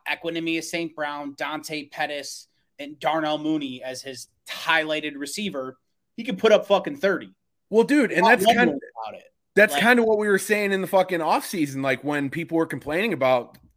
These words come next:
Speaker 2: and these are the pa-, these are the same Poles guys now, people were complaining about the fact that they weren't tossing a bunch of, uh, talent around Justin Fields, and we kinda said it. We're like, "You know, it seems like Poles is kinda doing a trial by fire. Like, what can you do with nobodies?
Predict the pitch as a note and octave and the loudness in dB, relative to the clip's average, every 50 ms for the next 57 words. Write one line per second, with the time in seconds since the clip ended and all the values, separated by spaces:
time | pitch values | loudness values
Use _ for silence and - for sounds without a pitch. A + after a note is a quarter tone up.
0 | _ _ - F#2 G#2+ - A#2+ C3 B2+ C3 C3+ D3 C#3 D3 C#3+ B2+ - - D#3 A#2+ | _ _ -20 -20 -16 -12 -8 -6 -4 -2 -2 -2 -4 -4 -6 -6 -4 -4 -4 -4
1 | A2 C3 C3+ B2 B2+ A#2+ A#2 - - D3 C#3 B2 A#2+ C#3+ D#3+ G3+ A#3+ A#3 - D#3 | -4 -6 -8 -8 -8 -12 -10 -6 -6 -4 -4 -4 -2 0 0 0 0 0 2 2
2 | C#3+ B2+ A#2 A#2 D3+ F#3+ A#3 A3+ G#3+ D3+ D#3 - - - - - - - _ _ | 4 2 2 2 0 0 2 2 2 0 -2 -4 -10 -20 -20 -20 -20 -20 _ _
3 | - G3 G3 - F#3+ F#3 F#3 F#3 F3 - E3 - - F3+ F#3+ A3+ A3+ F#3+ D#3+ D#3 | -4 -4 0 2 4 6 6 6 4 0 -2 2 2 2 2 2 2 2 2 2
4 | C#3+ - - - D3+ D3 C3+ - C#3 C3 D3 C#3+ D3 D#3+ D#3 C3 - - - D#3 | 2 0 0 2 2 2 2 0 -6 -4 -2 0 0 0 -2 -4 -8 -4 0 0
5 | C#3+ C#3+ C#3 - D3 C3 A#2+ C3 C3+ C3 - - C#3 C3+ A#2+ C3 B2+ B2 A#2+ - | 0 0 0 -4 -6 -4 -2 -2 -2 -4 -4 -4 -4 -2 0 0 0 0 0 -2
6 | - C3 C3 C3 B2+ B2 C3+ F3+ G#3+ - - C#3 C3+ - B2+ A2+ - A#2 A#2 B2 | -2 -2 -2 -2 0 0 0 0 0 0 0 -2 -2 -2 -6 -10 -6 -4 -2 -2
7 | C#3 B2+ C#3 B2 B2+ C3 B2+ B2+ A#2+ - _ _ _ G#2+ G#2 A#2 B2+ C3+ C#3 - | -2 -2 -4 -4 -4 -2 -4 -4 -6 -10 _ _ _ -20 -20 -14 -10 -10 -4 0
8 | D#3+ E3+ F#3 F3+ - - F#3+ G#3+ A3+ E3+ B2 B2+ B2+ B2+ C3 - B2+ C3 C#3+ D#3 | 2 4 4 4 2 4 4 4 4 2 0 0 2 2 0 0 -2 -2 0 0
9 | D3 - - D3 E3 F3+ E3 F#3 E3+ D#3+ - C3+ C3+ E3+ E3 D#3+ C#3 - - C#3+ | 0 -2 -2 -4 -4 0 2 0 0 2 2 2 2 2 0 -2 -6 -6 -4 -2
10 | D#3 D3+ C#3 C#3 D3+ D#3+ D3+ - - C3+ C3+ C#3+ C#3 C#3+ C3+ B2 - B2 C#3 E3+ | -2 -2 -2 -2 -2 -2 -2 -2 -2 0 0 0 2 0 0 -2 -2 0 0 2
11 | F3+ D#3+ B2+ B2 A#2+ - _ - _ _ A2+ D#3 E3+ E3 - E3 E3 E3+ E3 C3 | 2 2 2 0 -2 -4 _ -20 _ _ 4 4 4 4 2 -4 -4 -4 -4 -2
12 | C3 D3+ E3 D#3 D3+ C3+ - A2+ B2 D#3+ F#3+ D3 B2 A2+ A2+ A2+ B2 C#3+ D3 - | 0 2 2 2 2 0 0 0 0 0 2 0 0 -4 -4 -4 -4 -6 -6 -8
13 | - - | -12 -20